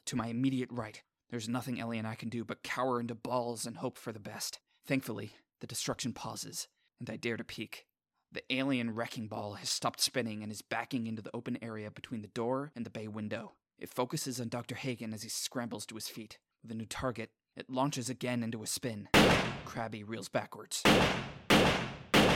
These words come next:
flops onto the floor, motionless. Officer Lutz stands in the doorway, wisps of gun smoke lingering in the air. I finally feel secure to unravel and assess the others.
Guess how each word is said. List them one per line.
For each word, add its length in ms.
flops 360
onto 160
the 80
floor, 440
motionless. 640
Officer 320
Lutz 460
stands 360
in 60
the 60
doorway, 480
wisps 480
of 180
gun 200
smoke 400
lingering 440
in 80
the 100
air. 300
I 40
finally 360
feel 340
secure 640
to 140
unravel 520
and 100
assess 300
the 140
others. 380